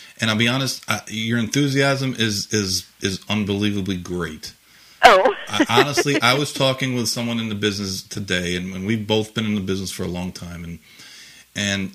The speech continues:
Speaker 1: you know, we get bombarded with bad <laughs> news all the time, and
Speaker 2: Yeah,
Speaker 1: lately
Speaker 2: the
Speaker 1: it's
Speaker 2: world
Speaker 1: not,
Speaker 2: is full of
Speaker 1: it's
Speaker 2: it, I'm
Speaker 1: the whole
Speaker 2: afraid.
Speaker 1: world is full of it, but the racing game especially is, is like every
Speaker 2: Yeah.
Speaker 1: time you see,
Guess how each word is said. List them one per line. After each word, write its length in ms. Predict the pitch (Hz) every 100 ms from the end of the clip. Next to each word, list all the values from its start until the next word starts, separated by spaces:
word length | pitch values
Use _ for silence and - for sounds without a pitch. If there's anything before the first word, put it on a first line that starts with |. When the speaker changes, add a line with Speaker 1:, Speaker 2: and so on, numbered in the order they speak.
| -
Speaker 1:
you 100 | 120
know, 300 | 120 113 -
we 160 | - 135
get 240 | 165 196 - _
bombarded 640 | 113 107 85 98 104 107
with 180 | 104 80
bad 240 | 78 92 -
<laughs> 220 | 85 -
news 220 | 104 -
all 80 | 90
the 160 | 87
time, 320 | - - 90 87
and 240 | 87 -
Speaker 2:
Yeah, 400 | 202 269 214 214
Speaker 1:
lately 360 | 139 156 147 143
Speaker 2:
the 80 |
Speaker 1:
it's 100 | 214 202
Speaker 2:
world 80 |
Speaker 1:
not, 160 | 208 127
Speaker 2:
is 80 | 120
full 260 | - 180
of 80 | 165
Speaker 1:
it's 100 | 156
Speaker 2:
it, 20 |
I'm 60 | 156
Speaker 1:
the 80 | 120
whole 160 | - 165
Speaker 2:
afraid. 240 | 156 117
Speaker 1:
world 300 | 127 143 135
is 100 | 127
full 220 | - 131
of 100 | 131
it, 120 | 127
but 140 | - -
the 80 | 104
racing 600 | 95 101 123 127 110 98
game 200 | 95 95
especially 760 | - - - 117 - 98 87
is, 440 | 85 87 87 82 -
is 240 | 90 -
like 220 | 95 95
every 140 | 123 127
Speaker 2:
Yeah. 160 | 147
Speaker 1:
time 320 | 120 123 120 110
you 100 | 85
see, 380 | - 110 104